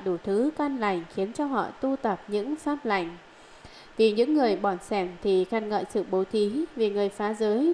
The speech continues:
thì khen ngợi giới thanh tịnh, người có tâm sân hận thì dạy họ trụ đại từ, người não hại thì khiến cho họ tu nhẫn nhục, nếu người giải đãi thì khiến cho họ khởi tâm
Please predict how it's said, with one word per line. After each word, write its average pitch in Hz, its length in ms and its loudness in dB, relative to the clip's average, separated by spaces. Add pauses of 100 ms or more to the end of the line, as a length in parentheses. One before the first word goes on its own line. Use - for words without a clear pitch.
thì 190 320 4
khen 214 320 -6
ngợi 208 240 0 (120)
giới 220 380 -2
thanh 208 240 -2
tịnh, 202 200 0 (500)
người 202 160 2
có 208 380 2
tâm 226 180 0
sân 202 200 -2
hận 208 220 0 (100)
thì 196 140 0
dạy 190 220 -2
họ 196 180 -2
trụ 190 300 -2
đại 190 160 0
từ, 190 320 -2 (400)
người 202 240 0
não 202 220 -2
hại 254 320 -2 (360)
thì 208 100 6
khiến 247 440 2
cho 311 120 2
họ 269 240 0
tu 285 180 -4
nhẫn 285 300 -2
nhục, 185 200 0 (500)
nếu 208 240 0
người 302 240 2
giải 175 280 -4
đãi 247 380 0
thì 202 100 -2
khiến 196 220 -2
cho 269 140 -2
họ 233 200 -2
khởi 190 280 -4
tâm 214 200 -4